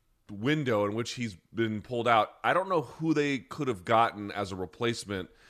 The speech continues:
that would have done more for the fight itself than Tyron Woodley, right? They had the first fight, then they had this kind of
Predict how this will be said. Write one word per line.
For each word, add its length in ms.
that 100
would 100
have 220
done 300
more 500
for 540
the 120
fight 380
itself 720
than 320
Tyron 480
Woodley, 340
right? 180
They 100
had 180
the 60
first 300
fight, 260
then 80
they 100
had 200
this 160
kind 140
of 80